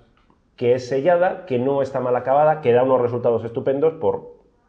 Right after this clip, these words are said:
¿cuánto anda? Ochocientos euros, novecientos euros, una, una cosa así. Entonces, em, si quieres lo mejor de lo mejor, pues vete al veinticuatro setenta dos ocho de Sony.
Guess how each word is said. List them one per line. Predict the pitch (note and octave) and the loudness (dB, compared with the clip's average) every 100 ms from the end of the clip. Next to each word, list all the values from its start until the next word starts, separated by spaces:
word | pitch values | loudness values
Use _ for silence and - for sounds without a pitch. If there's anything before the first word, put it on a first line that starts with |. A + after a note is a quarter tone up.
| _ | _
¿cuánto | - F2+ G2+ | -16 -10 -6
anda? | A2 | -6
Ochocientos | - - A2 G#2 - | -8 -12 -12 -12 -6
euros, | D3+ C#3+ A2+ | -4 -2 -4
novecientos | G2 G#2 G#2+ G#2+ | -4 -8 -10 -8
euros, | B2 G#2 | -10 -8
una, | G#2 | -10
una | - G#2+ | -10 -8
cosa | G2+ G2 | -8 -8
así. | G2+ A#2+ - - - _ _ _ | -8 -8 -10 -20 -20 _ _ _
Entonces, | B2+ A#2 D#3 E3+ - - | -4 0 2 2 0 0
em, | B2+ A#2+ A#2+ A2+ A2+ A2 G2+ G#2 - _ - - _ _ _ _ _ | 4 4 4 -2 -2 -4 -6 -10 -16 _ -20 -20 _ _ _ _ _
si | - D3 | -8 -2
quieres | F3 F3 E3 - - | 0 2 0 -2 -4
lo | A#2+ | -2
mejor | A#2+ A#2 C#3+ C3+ A#2+ | -2 0 2 2 2
de | A#2+ | 0
lo | |
mejor, | B2+ B2+ F#3+ C#4+ - - - - | 0 0 -2 -2 -8 -20 -20 -14
pues | E2 | -8
vete | F#2 G2 | -8 -6
al | G2 | -6
veinticuatro | F#2 F2+ F#2 F#2+ | -8 -8 -8 -8
setenta | G#2 G2+ G#2 G#2 | -10 -10 -8 -6
dos | F#2 A2 | -8 -8
ocho | G#2 G2 | -8 -10
de | |
Sony. | - E2+ D#2+ | -10 -14 -14